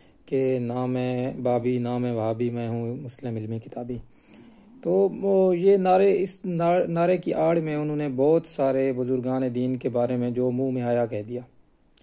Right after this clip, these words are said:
ठीक है, किसी को तकरीबन उन्होंने नहीं छोड़ा, चाहे वो देवबंदियों के बुजुर्ग हों, चाहे वो बरेलियों के बुजुर्ग हों, चाहे कोई बुजुर्ग हों, अ, तो सबको जो है ना उन्होंने पिछाड़ के रखा हुआ था। ठीक है, अ,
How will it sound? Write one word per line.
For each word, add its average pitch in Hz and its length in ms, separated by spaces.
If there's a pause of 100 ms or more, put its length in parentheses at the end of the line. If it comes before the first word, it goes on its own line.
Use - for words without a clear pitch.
(480)
ठीक 143 200
है, 127 80
किसी 208 300
को 185 360
तकरीबन 151 360
उन्होंने 139 200
नहीं 135 180
छोड़ा, 135 340
चाहे 131 260
वो 127 160
देवबंदियों 127 560
के 131 100
बुजुर्ग 127 320
हों, 127 240
चाहे 120 220
वो 120 160
बरेलियों 127 440
के 131 80
बुजुर्ग 127 380
हों, 127 200 (480)
चाहे 190 240
कोई 175 300
बुजुर्ग 151 360
हों, 151 220 (540)
अ, 143 200
तो 165 500 (240)
सबको 196 560
जो 156 140
है 139 140
ना 139 100
उन्होंने 139 300
पिछाड़ 127 420
के 127 140
रखा 135 200
हुआ 147 200
था। - 260 (760)
ठीक 131 200
है, 113 100
अ, 113 40